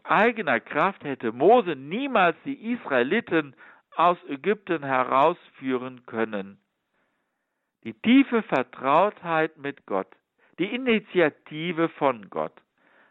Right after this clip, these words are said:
das Suchen und das Einswerden mit dem Willen von Gott, die Fürsprache für die Menschen, das Mittlersein als Abbild des einzig wahren Mittlers Jesus Christus und nicht zuletzt die Demut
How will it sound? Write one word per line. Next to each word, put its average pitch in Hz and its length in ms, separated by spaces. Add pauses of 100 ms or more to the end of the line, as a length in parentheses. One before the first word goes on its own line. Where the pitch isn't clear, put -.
(140)
das 139 140 (100)
Suchen 247 380
und 170 180
das 151 160 (160)
Einswerden 165 760
mit 160 180
dem 135 220
Willen 165 340
von 101 340
Gott, 90 280 (720)
die 170 120
Fürsprache 196 800
für 160 200
die 139 140
Menschen, 120 460
das 123 200
Mittlersein 170 720
als 127 180 (160)
Abbild 196 420
des 127 140 (240)
einzig 196 500 (120)
wahren 147 380
Mittlers 160 380 (100)
Jesus 156 440 (140)
Christus 131 540 (720)
und 180 220
nicht 247 340 (100)
zuletzt 180 460 (400)
die 151 140
Demut 160 800